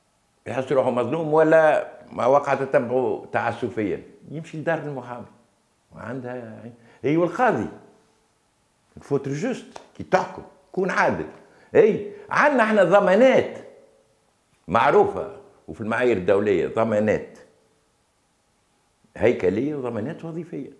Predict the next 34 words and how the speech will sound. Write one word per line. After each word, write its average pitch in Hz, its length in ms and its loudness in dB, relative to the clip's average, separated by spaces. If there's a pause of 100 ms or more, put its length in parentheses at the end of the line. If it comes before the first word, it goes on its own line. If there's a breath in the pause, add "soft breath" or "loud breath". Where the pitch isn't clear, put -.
الضمانات 131 360 -6
الهيكليه 117 300 -2
ما 107 100 -2
يستحق 110 240 -6
القضاء 98 360 -2
هو 143 240 0
يسكب 101 340 -8
دو 85 80 -4
ماكارير، 87 460 -4 (380 soft breath)
ماكش - 220 -6
انت 117 160 -2
ترد 120 360 -2 (260 loud breath)
ولا 254 280 2
القاضي، 254 460 2
عمرها 240 220 2
ما 233 60 -2
صارت. 208 440 2
راهو 165 280 -6 (360 loud breath)
القاضي 180 580 2
يعزل 226 420 4
مباشره 226 460 2
من 196 140 -2
قيس 185 300 -2
سعيد. 160 380 -4
راهو 135 140 -10 (460 soft breath)
وقت 247 240 2
بورقيبه 220 320 6
كانت 254 260 4
تتغلب 220 480 2
على 165 160 -2
الاقل 208 180 0
في 180 80 -2
المجلس 175 260 -4
الاعلى 160 360 -2